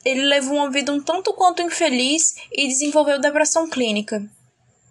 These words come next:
De aparência e saúde frágil, Pessoa se descrevia como um mero espectador da vida,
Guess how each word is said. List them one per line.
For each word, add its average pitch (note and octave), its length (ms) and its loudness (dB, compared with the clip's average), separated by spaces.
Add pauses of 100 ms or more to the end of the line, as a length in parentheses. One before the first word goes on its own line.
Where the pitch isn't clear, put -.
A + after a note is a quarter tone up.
De A#3 140 -2
aparência C#4 480 0
e - 20 0
saúde C4 360 2
frágil, A3+ 560 2 (420)
Pessoa D4+ 320 2
se D#4 140 0
descrevia C4+ 580 0
como C#4 220 -2
um C#4 100 -4
mero C4+ 220 0
espectador D4 680 0
da D#4 120 6
vida, G#3+ 460 -4